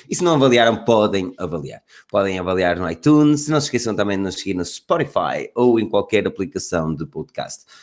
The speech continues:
Podem fazer também é deixar aquele like gostoso nesta live podcast, dislike ou não deixarem nada, mas acima de tudo sejam felizes.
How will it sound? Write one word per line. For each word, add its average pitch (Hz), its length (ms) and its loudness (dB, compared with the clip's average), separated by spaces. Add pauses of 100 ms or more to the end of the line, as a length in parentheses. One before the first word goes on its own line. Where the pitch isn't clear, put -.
(280)
Podem 117 240 4
fazer 113 220 4
também 113 300 4
é 113 60 2
deixar 113 240 2
aquele 113 220 2
like 123 200 4
gostoso 135 640 0
nesta 87 480 -8
live 92 300 -2
podcast, 107 540 -2
dislike 135 440 0
ou 160 60 -4
não 127 80 0
deixarem 101 400 0
nada, 101 320 0
mas 123 180 2
acima 113 320 -2
de - 80 -6
tudo 104 240 -4
sejam 85 460 -4
felizes. 107 640 -2